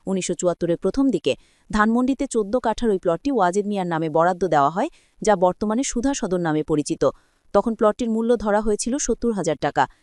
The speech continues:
একাধিক কিস্তিতে ওই টাকা পরিশোধ করা হয়। উনিশশো পঁচাত্তর সালে ডক্টর ওয়াজেদ মিয়া জার্মানিতে ছিলেন, একটি বৃত্তি নিয়ে তিনি সেখানে গিয়েছিলেন। সে বছরের তিরিশ জুলাই শেখ হাসিনা এবং শেখ রেহানাও সেখানে যান।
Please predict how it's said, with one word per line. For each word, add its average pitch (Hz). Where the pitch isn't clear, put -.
একাধিক 247
কিস্তিতে 220
ওই 175
টাকা 165
পরিশোধ 160
করা 147
হয়। 165
উনিশশো 269
পঁচাত্তর 247
সালে 254
ডক্টর 220
ওয়াজেদ 190
মিয়া 202
জার্মানিতে 180
ছিলেন, 190
একটি 214
বৃত্তি 208
নিয়ে 247
তিনি 190
সেখানে 180
গিয়েছিলেন। 151
সে 247
বছরের 226
তিরিশ 208
জুলাই 180
শেখ 180
হাসিনা 214
এবং 170
শেখ 196
রেহানাও 185
সেখানে 156
যান। 151